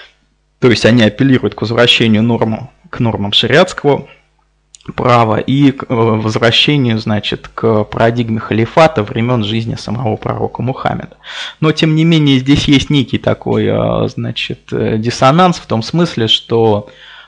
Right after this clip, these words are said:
а, вот эти так называемые все современные радикальные исламисты, они принадлежат к течению, э, салафизма, которое появилось, по сути, только в, м, девятнадцатом столетии, да, то есть не так давно.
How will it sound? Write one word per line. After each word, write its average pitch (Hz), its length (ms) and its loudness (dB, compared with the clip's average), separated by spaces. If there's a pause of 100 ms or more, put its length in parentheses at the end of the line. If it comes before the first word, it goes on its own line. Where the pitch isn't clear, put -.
а, 110 280 2
вот 110 200 -4
эти 113 200 -2
так - 180 -8
называемые 110 640 0
все - 180 -6
современные 110 640 -2
радикальные 113 580 -2
исламисты, 180 560 0
они 120 160 2
принадлежат 127 640 0
к - 80 -14
течению, 107 1200 -4
э, - 60 -4
салафизма, 131 680 0
которое 135 440 -2
появилось, 127 460 -2
по 104 140 -2
сути, - 320 -6
только 117 320 -4
в, 104 440 0
м, - 500 -6
девятнадцатом 117 640 -2
столетии, 117 560 -2
да, 113 180 0
то 107 100 -8
есть - 140 -6
не 120 80 -2
так 104 240 0
давно. 113 460 -2